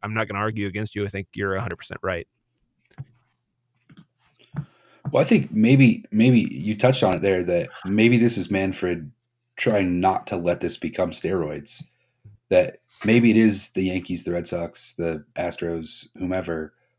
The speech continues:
Speaker 2: but it has not gotten to all thirty teams yet. But it does seem like it's spreading like a wildfire, right? It's sort of, it started with the Astros, Cora leaves, Beltran leaves. It starts to happen at those
Speaker 1: Uh-huh.
Speaker 2: places. Folks from them are going to leave.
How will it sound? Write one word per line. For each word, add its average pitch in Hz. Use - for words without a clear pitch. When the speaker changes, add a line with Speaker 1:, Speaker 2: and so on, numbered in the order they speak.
Speaker 2:
but 98
it 92
has 95
not 90
gotten 104
to 107
all 104
thirty 107
teams 110
yet. 117
But 156
it 156
does 214
seem 240
like 196
it's 139
spreading 143
like 131
a 104
wildfire, 95
right? 90
It's 98
sort 107
of, 90
it 85
started 120
with 104
the 98
Astros, 90
Cora 110
leaves, 95
Beltran 90
leaves. 85
It -
starts 104
to 113
happen 98
at 92
those 92
Speaker 1:
Uh-huh. 92
Speaker 2:
places. 85
Folks 107
from 90
them 95
are 87
going 92
to 92
leave. 87